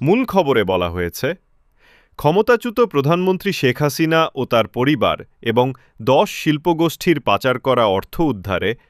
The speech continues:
ব্যাংকগুলোকে আইনি পদক্ষেপ নেওয়ার পরামর্শ দিয়েছে বাংলাদেশ ব্যাংক। এর অংশ হিসেবে স্বনামধন্য সাতটি আইনি প্রতিষ্ঠানের সঙ্গে চুক্তি করতে বলা হয়েছে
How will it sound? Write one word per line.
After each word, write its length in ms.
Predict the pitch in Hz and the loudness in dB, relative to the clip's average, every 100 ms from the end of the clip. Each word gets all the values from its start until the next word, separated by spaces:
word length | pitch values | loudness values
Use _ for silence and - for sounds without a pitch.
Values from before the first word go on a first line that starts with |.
| _ _ 104 | _ _ 0
ব্যাংকগুলোকে 800 | 123 160 175 190 208 190 208 190 - | 2 0 -2 0 2 2 0 -2 0
আইনি 460 | 110 143 190 233 | 0 2 0 -2
পদক্ষেপ 540 | 185 113 123 - 147 - | -2 0 0 -4 -6 -4
নেওয়ার 280 | 117 110 110 | 0 2 2
পরামর্শ 540 | - 98 107 135 - | 0 0 0 -2 -2
দিয়েছে 580 | 160 143 135 98 - 90 - _ 113 | -2 2 2 0 -4 -6 -8 _ -2
বাংলাদেশ 540 | 107 92 85 87 - - | 0 0 -4 -8 -8 -8
ব্যাংক। 280 | 82 - - - _ - - - - 156 | -8 -8 -20 -20 _ -18 -10 -6 -2 2
এর 160 | 180 - | 0 0
অংশ 340 | 135 151 175 247 | 0 0 0 2
হিসেবে 580 | 165 147 120 87 98 117 _ _ - | 2 0 -2 -2 -2 -4 _ _ -6
স্বনামধন্য 800 | 139 147 208 214 190 208 214 214 | 0 2 0 2 0 2 0 -2
সাতটি 680 | - 143 170 - - 226 - | 0 -2 -2 -6 -6 -6 -2
আইনি 360 | 120 127 175 196 | 0 2 0 -2
প্রতিষ্ঠানের 640 | 123 117 123 - 113 110 | -4 -4 -6 -4 -2 -2
সঙ্গে 360 | - 110 110 113 | -2 -2 -2 -2
চুক্তি 400 | 139 147 - 196 | -4 -4 -4 -2
করতে 340 | 113 - 95 | -2 -2 -4
বলা 240 | 85 85 | -2 -2
হয়েছে 400 | 82 87 82 - | -4 -6 -8 -10